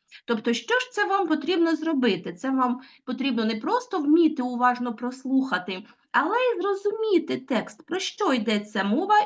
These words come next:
і вміти визначати основну думку. Тобто аудіювання відрізняється від просто слухання.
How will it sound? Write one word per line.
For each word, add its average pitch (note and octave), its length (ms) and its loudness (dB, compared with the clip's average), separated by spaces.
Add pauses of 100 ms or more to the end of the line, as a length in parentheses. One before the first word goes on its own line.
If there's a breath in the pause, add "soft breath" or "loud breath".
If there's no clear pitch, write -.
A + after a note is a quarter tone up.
(120)
і F4+ 60 4
вміти A3 480 -2
визначати G#3 760 -2
основну G#3 760 -6
думку. G#3 500 -2 (360 loud breath)
Тобто A3+ 460 0 (140 loud breath)
аудіювання A#3 880 0
відрізняється F#4+ 840 -4
від A#3+ 200 -8
просто B3 380 -4
слухання. F3+ 720 -2